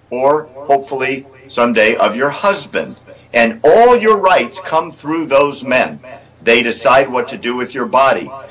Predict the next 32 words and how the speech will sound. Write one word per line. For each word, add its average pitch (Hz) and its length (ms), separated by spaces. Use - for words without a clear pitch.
They 104 140
decide 113 460
what 120 260
you'll 123 200
wear. 117 380
They 202 140
decide 123 480
when 123 160
you 123 140
leave 120 260
the 113 100
house. - 480
They 101 160
decide 117 480
what 120 260
you 123 240
eat. - 560
They 101 160
decide 117 440
who 123 120
your 123 200
friends 143 400
are. - 200
Obviously, 123 580
you 95 160
don't 95 340
vote - 600
because 117 360
you're 143 160
not 147 160
intelligent 143 640
enough. 80 320